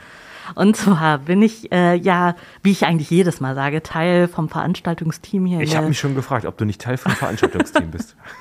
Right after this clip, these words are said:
Speaker 1: <laughs> Man kann das gar nicht oft genug sagen, weil hier im neuen Haus ja so viele tolle neue Veranstaltungen laufen. Unter anderem machen wir jetzt Sonntagsveranstaltungen.
Speaker 2: Ui, das ist aber was ganz Neues.
Speaker 1: Das ist was ganz Neues. Also ihr habt bestimmt mitbekommen,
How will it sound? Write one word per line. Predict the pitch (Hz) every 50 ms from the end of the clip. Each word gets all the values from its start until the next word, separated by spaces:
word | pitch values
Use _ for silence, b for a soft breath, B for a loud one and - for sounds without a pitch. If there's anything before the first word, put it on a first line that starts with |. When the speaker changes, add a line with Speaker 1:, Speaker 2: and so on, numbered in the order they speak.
| B B
Speaker 1:
<laughs> | B B 165 B 392 320 -
Man | - 247 254 247
kann | - 339 392
das | 392 330 -
gar | 311 311
nicht | 330 359 330 - -
oft | 254 285 -
genug | - 247 240 233 233 226 -
sagen, | 185 151 139 139 156 170 170
weil | 175 190 208 269 370 392 349 262 -
hier | 196 254 - 320 311
im | - 277 254
neuen | 254 254 285 311 302 269 -
Haus | 311 294 -
ja | 269 247
so | 277
viele | 262 - 269 254 254 -
tolle | - 285 269 254 247
neue | 247 254 247 233 226 208
Veranstaltungen | - - 202 - 208 - - 202 170 160 190 175 180
laufen. | 226 349 440 - - - - - B B B B B B B B B B B B _ _ -
Unter | 285 415 494 - - 262 - -
anderem | 160 151 143 147 147 139 - 175 196 262 427 494 - -
machen | 233 190 160 170 - 180 170
wir | 175
jetzt | 175 170 -
Sonntagsveranstaltungen. | - - - - 196 - _ - - 135 - - - - - - - 180
Speaker 2:
Ui, | 214 202 123 - -
das | 127 123 135
ist | 170 156
aber | 165 156 151 139
was | 123 -
ganz | - 139 110 - -
Neues. | 92 82 80 82 - -
Speaker 1:
Das | 180 202 214 -
ist | 233 - -
was | 185 - -
ganz | 160 147 156 151 - -
Neues. | 151 135 131 135 139
Also | - - 147 156 156 160 156 156
ihr | 156 151 - - 175
habt | 170 170
bestimmt | - 175 - 202 208 202 180
mitbekommen, | 185 185 - - 190 - - 208 202 190 190 190 170